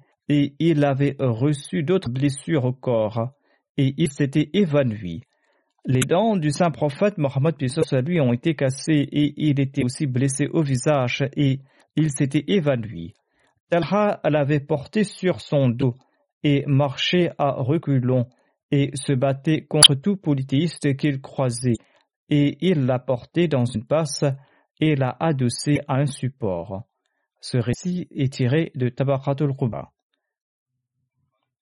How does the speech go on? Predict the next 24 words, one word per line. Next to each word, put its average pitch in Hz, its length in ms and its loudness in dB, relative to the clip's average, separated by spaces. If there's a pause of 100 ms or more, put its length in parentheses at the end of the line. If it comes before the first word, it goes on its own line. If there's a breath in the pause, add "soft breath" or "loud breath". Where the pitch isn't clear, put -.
(540)
Hazrat 202 460 2
Muslim 185 360 2
Maud 160 480 2
radhiyallahu 156 540 4
anhu 180 160 2
a 147 80 2
décrit 165 440 -2
l'attaque 143 320 0
soudaine 147 480 0
lancée 143 140 0
par 131 200 -4
Khalid 151 240 0
bin 135 160 0
Walid 135 420 2
lors 123 200 0
de 127 100 -2
la 117 80 0
bataille 120 320 0
d'Uhud 123 440 -2
et 120 80 0
la 110 120 0
dispersion 143 920 -2
des 123 420 2
musulmans 131 720 0